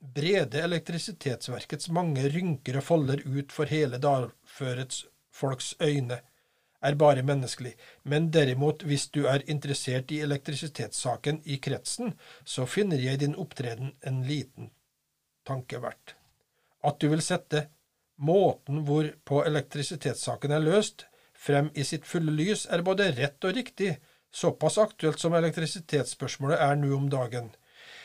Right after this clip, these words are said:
Hvis du vil sette det hele under både litt sannere og rettere lys, så var det enda bedre.» Og en hel del til. Eh, og <clears throat> underskrifta Martin Foss,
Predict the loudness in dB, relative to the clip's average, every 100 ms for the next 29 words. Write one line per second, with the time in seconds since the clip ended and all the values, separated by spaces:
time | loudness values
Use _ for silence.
0 | -6 -2 0 2 2 2 2 2 2 2
1 | 6 6 4 0 -2 -2 0 -2 -2 -8
2 | _ _ 2 2 4 -2 -6 _ -6 -6
3 | -4 2 2 2 -2 -4 0 2 2 2
4 | 0 2 4 2 -2 -12 _ _ _ _
5 | _ _ -8 -2 0 2 0 -2 -4 -4
6 | -4 -4 -4 -4 -6 -10 -12 _ _ _
7 | _ _ _ _ -20 -20 -20 -20 -20 _
8 | _ -2 0 2 2 0 -4 -8 -4 0
9 | 0 0 -2 -4 -6 -10 -12 -18 -18 -6
10 | -2 0 2 2 2 -2 _ 2 4 4
11 | 2 0 -8 -8 -4 -4 -6 -4 -2 -2
12 | -4 -6 -6 -6 -6